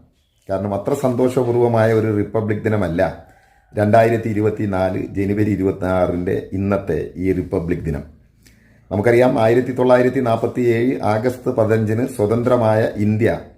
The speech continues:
ഒരു ജനാധിപത്യ മതേതര റിപ്പബ്ലിക്കായി മാറുന്നത് ജനുവരി ഇരുപത്തിയാറിനാണ്. ഇന്ത്യക്കൊരു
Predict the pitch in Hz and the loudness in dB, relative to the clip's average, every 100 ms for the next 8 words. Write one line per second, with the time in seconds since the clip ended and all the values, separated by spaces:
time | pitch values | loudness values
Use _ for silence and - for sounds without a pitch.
0 | _ _ _ _ - 135 147 110 117 127 | _ _ _ _ -4 0 2 4 6 6
1 | 139 139 143 143 135 107 110 123 123 127 | 4 2 0 0 0 2 2 2 2 0
2 | - 101 104 135 135 147 - 123 110 117 | 0 -2 -4 -4 0 -2 2 4 4 4
3 | 143 117 101 101 101 104 110 101 98 104 | -2 -2 0 0 0 -2 -2 -2 0 0
4 | 107 113 - 92 101 101 101 87 82 80 | -2 -4 -4 0 0 2 0 0 0 -6
5 | - _ - 95 92 95 | -10 _ -8 -4 -2 -2